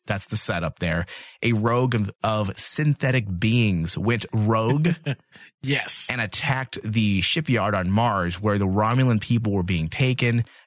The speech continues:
Speaker 1: The attack ignited the gaseous atmosphere of Mars and resulted in mass deaths.
Speaker 2: Yep. And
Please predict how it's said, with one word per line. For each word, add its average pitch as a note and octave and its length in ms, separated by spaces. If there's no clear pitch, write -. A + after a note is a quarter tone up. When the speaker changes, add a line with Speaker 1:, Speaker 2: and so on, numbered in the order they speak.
Speaker 1:
The A2 140
attack A#2+ 440
ignited A2 640
the F#2+ 80
gaseous G2 580
atmosphere F#2 680
of F#2 140
Mars B2+ 380
and A#2+ 220
resulted A2+ 480
in F2+ 400
mass F2+ 460
deaths. - 540
Speaker 2:
Yep. C3 220
And G3 240